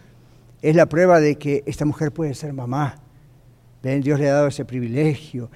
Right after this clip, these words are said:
Entonces, en la Biblia, siempre que se habla de lo primero, las primicias, o el diezmo, o el, el día, el primer día de la semana, siempre tiene esa connotación espiritual. Dios merece lo mejor de mí.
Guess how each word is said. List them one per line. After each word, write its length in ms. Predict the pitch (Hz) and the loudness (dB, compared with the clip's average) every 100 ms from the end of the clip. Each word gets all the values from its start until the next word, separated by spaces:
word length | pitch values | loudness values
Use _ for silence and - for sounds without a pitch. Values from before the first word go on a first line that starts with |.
| - | -20
Entonces, 360 | - 175 180 - | -6 -2 -2 2
en 80 | 180 | 4
la 100 | 170 | 4
Biblia, 480 | 190 311 247 151 143 | 6 4 6 4 4
siempre 340 | - 220 185 | 2 -2 -2
que 120 | 175 | -4
se 160 | - 185 | 0 2
habla 200 | 180 175 | 6 6
de 120 | 165 | 6
lo 160 | 143 127 | 2 2
primero, 560 | 143 131 139 139 139 | 2 4 4 4 4
las 160 | 139 131 | 4 2
primicias, 880 | 123 135 127 131 135 135 - 135 - | 0 2 4 4 2 2 0 0 2
o 60 | 151 | 0
el 140 | 147 | 0
diezmo, 640 | 120 131 147 143 139 139 127 - - | 0 2 2 2 2 0 -2 -10 -4
o 280 | 135 143 139 | 4 6 6
el, 80 | 135 160 | 4 0
el 100 | 139 | 4
día, 160 | 160 | 6
el 60 | 151 | 6
primer 280 | 156 147 147 | 8 6 6
día 140 | 151 | 4
de 40 | 143 | 4
la 100 | 139 | 2
semana, 560 | - 135 143 147 139 - - | 0 2 4 2 0 -4 -16
siempre 600 | - - - 233 269 269 247 | -8 -2 4 6 6 4 2
tiene 260 | 220 220 | 2 2
esa 200 | 214 190 | 4 2
connotación 640 | - 165 156 147 147 185 185 | 4 2 4 0 0 2 2
espiritual. 720 | 175 156 151 139 143 123 110 | 0 2 0 2 2 2 0
Dios 720 | 143 147 170 196 240 240 - - - | 2 6 8 8 6 4 -8 -20 -10
merece 760 | 123 123 123 151 185 - - 185 | -4 -2 2 2 2 0 -2 0
lo 160 | 143 | 0
mejor 920 | 117 117 110 - 170 180 180 175 175 143 | 0 -2 -4 0 4 6 6 4 2 0
de 220 | 165 160 | 0 2
mí. 400 | 151 139 107 | 2 0 -2